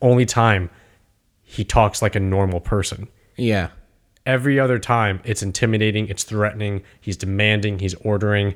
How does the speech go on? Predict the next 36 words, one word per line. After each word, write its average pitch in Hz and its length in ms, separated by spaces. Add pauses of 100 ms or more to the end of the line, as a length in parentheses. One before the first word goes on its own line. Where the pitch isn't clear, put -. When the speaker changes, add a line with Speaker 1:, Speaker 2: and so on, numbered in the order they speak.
(320)
Speaker 1:
or 120 280
he's 113 380
responding 107 500
to 101 220
Palpatine 95 680
as 90 300
an 98 100
apprentice. 92 640
Speaker 2:
Yeah. 101 260 (140)
Speaker 1:
That's 110 160
the - 160 (120)
only, 143 540
only 185 240
ways 165 260
he, 147 140 (120)
he 127 220
has 110 180
dialogue. 98 520 (140)
Speaker 2:
Yeah. 98 260 (180)
Speaker 1:
Him 165 200
with 202 180
Luke 160 260
in 117 120
Cloud 120 320
City, 95 400 (580)
that's 120 220
the 139 260
only 131 300
time 113 400
that 98 160
they, 104 180 (100)
that 107 120
he, 120 140
like, 101 180 (280)
talks. - 540 (220)
Speaker 2:
Yeah. 113 300